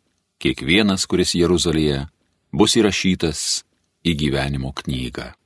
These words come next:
Kai Viešpaties teisumo ir skaidrumo dvasia numazgos Ziono dukterų nešvarą ir nuplaus Jeruzalės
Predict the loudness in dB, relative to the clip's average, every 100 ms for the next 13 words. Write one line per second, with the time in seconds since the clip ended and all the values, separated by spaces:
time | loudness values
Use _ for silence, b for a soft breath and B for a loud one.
0 | _ _ _ _ _ _ _ 2 4 4
1 | 2 0 0 0 4 4 4 2 2 2
2 | 2 2 0 0 0 2 2 4 2 0
3 | -2 0 0 0 -2 -6 -8 -2 2 2
4 | 2 0 0 0 -2 -4 -2 0 2 2
5 | 0 -2 -2 -2 0 0 0 -2 -6 -8
6 | -8 -10 -12 _ _ _ _ 2 4 4
7 | 4 2 2 -2 -4 0 2 2 2 2
8 | 2